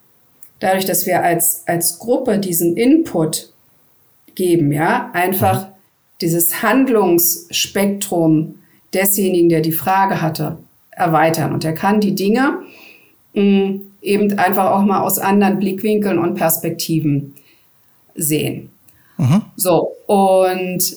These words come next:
Speaker 1: natürlich ist es auch, wie in jedem anderen, auch wie, wie im Coaching, ist es dann letztendlich immer an demjenigen, der diese Frage da eingebracht hat, was er letztendlich nachher daraus macht.
Speaker 2: Mhm.
Speaker 1: Ähm, was es aber eben konkret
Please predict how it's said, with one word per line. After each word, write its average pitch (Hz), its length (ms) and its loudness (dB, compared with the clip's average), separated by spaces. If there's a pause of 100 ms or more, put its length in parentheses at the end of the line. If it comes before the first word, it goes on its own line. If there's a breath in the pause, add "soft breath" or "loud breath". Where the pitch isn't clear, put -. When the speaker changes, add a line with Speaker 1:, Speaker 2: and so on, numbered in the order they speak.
(220)
Speaker 1:
natürlich 220 520 0
ist 202 140 -2
es - 240 -2
auch, 196 460 2
wie 190 120 -2
in 175 120 2
jedem 170 360 2
anderen, 214 440 2
auch - 180 -2
wie, 165 220 2
wie 160 100 0
im 160 200 0
Coaching, 214 380 0
ist - 120 -2
es - 100 -2
dann 185 220 0
letztendlich 175 600 -2
immer 190 340 0
an 170 200 2
demjenigen, 180 680 0
der 160 140 2
diese 156 240 0
Frage 170 400 -2
da 160 120 0
eingebracht 180 600 -2
hat, 165 140 -2
was 160 180 0
er 165 160 -2
letztendlich 165 540 -2
nachher 165 280 -2
daraus 156 340 -2
macht. - 320 -2 (440 loud breath)
Speaker 2:
Mhm. 143 240 2 (360 loud breath)
Speaker 1:
Ähm, 180 680 0 (720)
was 196 240 0
es 202 140 0
aber 190 420 0
eben 185 320 -2
konkret - 800 -2